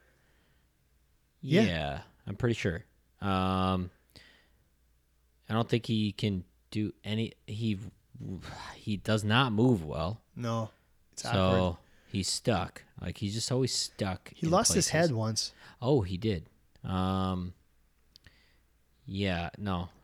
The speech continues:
Speaker 2: C three P O, sorry. I, you're a very respectable droid, but, um, you're not the droid I'm looking for. And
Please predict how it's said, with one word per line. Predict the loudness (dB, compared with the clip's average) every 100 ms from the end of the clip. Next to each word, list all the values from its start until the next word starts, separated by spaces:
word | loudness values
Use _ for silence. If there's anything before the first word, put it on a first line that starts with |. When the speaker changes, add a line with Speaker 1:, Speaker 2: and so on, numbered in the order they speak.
| -18
Speaker 2:
C | -2 -2
three | 0 -2
P | 0 0
O, |
sorry. | 0 0 0 -2 -6
I, | -4 -4 -4 _ _ _
you're | -8 -4 0 0
a | 0 -2 -4
very | 2 2
respectable | 4 0 0 -2 -2 -2 -2 -2 -6 -14 _ -8
droid, | -2 0 0 -4 -12 _ _ _ _
but, | -2 -2 -6 _ _ -20 _ _
um, | -6 -4 -4 -6 -8 -16 _ _ _ _ 0
you're | 2
not | 4 6 4 2
the | -4
droid | 0 2
I'm | 4 2 0
looking | -6 -12 -12
for. | -10 -10 -12 -20 -20 -20 -20 2
And | 8 10 12 10 8 4 0